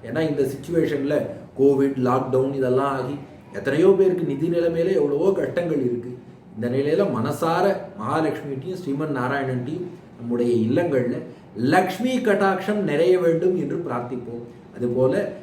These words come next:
இந்த தீபங்களை ஏற்றி நாம் இறைவனை வழிபடுவதாலே ஞானம் என்ற ஒளி அதுவும் நமக்குள்ளே பிறக்கிறது. நம்முடைய அறியாமை, பாபங்கள்,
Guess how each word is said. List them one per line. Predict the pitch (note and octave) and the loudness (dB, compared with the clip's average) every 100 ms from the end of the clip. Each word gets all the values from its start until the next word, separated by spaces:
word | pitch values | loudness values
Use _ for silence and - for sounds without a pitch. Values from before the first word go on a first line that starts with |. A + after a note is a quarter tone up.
| - A2 | -10 -6
இந்த | A2 C#3 | -2 0
தீபங்களை | F#3 G3 F#3 E3 C#3 | 2 2 2 2 2
ஏற்றி | D#3 F#3 G3+ | 2 2 0
நாம் | G3 E3 | 0 0
இறைவனை | C#3+ D#3+ E3 D3+ | 2 2 0 -2
வழிபடுவதாலே | B2 B2+ C3+ B2+ B2 A#2+ A#2+ E3 - - - G2+ A2 | -2 0 0 0 0 -2 -4 -6 -10 -16 -16 -8 -2
ஞானம் | C3+ E3 A3 A3 A3+ | 0 2 4 2 2
என்ற | A3 G3+ F#3+ D3+ | 4 4 2 2
ஒளி | C#3+ C#3+ - - - - | 0 -2 -6 -12 -20 -10
அதுவும் | C3 D#3+ G#3 A3+ | -4 0 0 0
நமக்குள்ளே | F#3 E3 D#3+ E3 | -2 -2 0 2
பிறக்கிறது. | F#3 D3 C3+ C#3+ B2 A#2 A#2 - - - | 2 2 0 2 2 0 -4 -6 -12 -14
நம்முடைய | A#2 A#2+ A#2+ A2 | -6 -2 0 0
அறியாமை, | - F#3+ F3 D3+ A2 - - - - | 4 4 4 0 -4 -8 -16 -16 -6
பாபங்கள், | D3+ G3 G3+ E3+ D3 - | -2 0 0 0 -4 -4